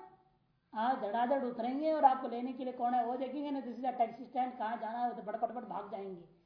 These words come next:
वो घूम के एक बार देखेंगे भी नहीं, जिस ट्रेन से हम आए ट्रेन ठीक ठाक है वहां पीछे, कौन देखता है?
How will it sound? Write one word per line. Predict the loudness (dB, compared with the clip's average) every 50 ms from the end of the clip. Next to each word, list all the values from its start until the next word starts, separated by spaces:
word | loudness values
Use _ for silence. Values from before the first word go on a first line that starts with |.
| _ _ _ -12
वो | -8 -6 -6 -6
घूम | -8 -8 -8 -8 -6 -4
के | -4 -4 -4 -4
एक | -4 -4
बार | -2 -4 -4 -4
देखेंगे | -6 -8 -8 -6 -6 -4 -4
भी | -4
नहीं, | -6 -6 -8
जिस | -8 -10 -12
ट्रेन | -10 -10 -10 -8
से | -6 -6
हम | -6 -6 -6
आए | -4 -2 -2 -2
ट्रेन | -2 -6 -12 -12
ठीक | -12 -14 -14 -10 -10
ठाक | -10 -10
है | -10 -10 -12 -10
वहां | -10 -10 -10
पीछे, | -10 -12 -14 -14 -16 -18 -20 -20 _ _ _ _ _ _ _ _ _ _ _ _ _ _ _ _ _ _ _ -6
कौन | -4 -4 -4 -4
देखता | -4 -8 -10 -12 -18 -20
है? | -20